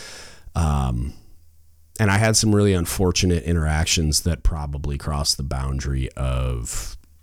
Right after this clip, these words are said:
professionalism, at least. But I was also lucky in a way.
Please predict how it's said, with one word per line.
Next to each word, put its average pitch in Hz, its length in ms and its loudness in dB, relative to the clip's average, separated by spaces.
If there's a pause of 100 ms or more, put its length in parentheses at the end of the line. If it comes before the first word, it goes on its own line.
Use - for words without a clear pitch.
(200)
professionalism, 64 840 -2
at 58 100 -6
least. 69 440 -2 (460)
But 131 100 2
I 139 80 4
was 131 100 2
also 139 300 4
lucky 95 360 2
in 65 60 -4
a 60 60 -4
way. 58 300 -6